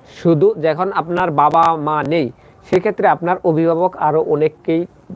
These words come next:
তৈরি করতে হবে। আপনার যেহেতু বাবা মা নেই, সেহেতু আপনার বাবা মায়ের অভাবটা পূরণ করার জন্য আপনার আরও অনেককে ধন্না দিতে হবে।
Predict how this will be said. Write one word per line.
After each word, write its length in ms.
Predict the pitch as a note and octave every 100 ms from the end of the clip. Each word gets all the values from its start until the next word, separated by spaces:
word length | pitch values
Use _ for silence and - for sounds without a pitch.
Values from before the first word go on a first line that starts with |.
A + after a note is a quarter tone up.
| - _ _
তৈরি 260 | G#3 G3+ G3
করতে 300 | A3+ F#3 F3+
হবে। 240 | D3+ - - _ _ _ _ _ _ _ _ _ _ _ _ _ _ _ -
আপনার 420 | D#3+ E3 G3 F3
যেহেতু 380 | D3+ E3+ F#3+ G#3+
বাবা 260 | F3+ D#3+
মা 160 | D3+ C#3
নেই, 320 | B2 B2 F#3
সেহেতু 440 | - D3 D3+ D3+
আপনার 380 | G#3 D#3 D3 D#3 D#3+ - - _ - C#3
বাবা 300 | D3 F3+ G#3
মায়ের 240 | G#3+ G#3
অভাবটা 480 | G3 E3 F3+ F3 F#3+
পূরণ 400 | - A#3+ A3 G#3
করার 280 | A3 G3 D#3+
জন্য 340 | C#3+ C3+ C3+
আপনার 340 | - E3 E3 F3+ -
আরও 280 | F3 F3 G#3+
অনেককে 440 | G#3 G3+ G#3+ B3
ধন্না 320 | F3+ D3+ D3+
দিতে 240 | D#3 D3 C3+
হবে। 220 | B2+ B2+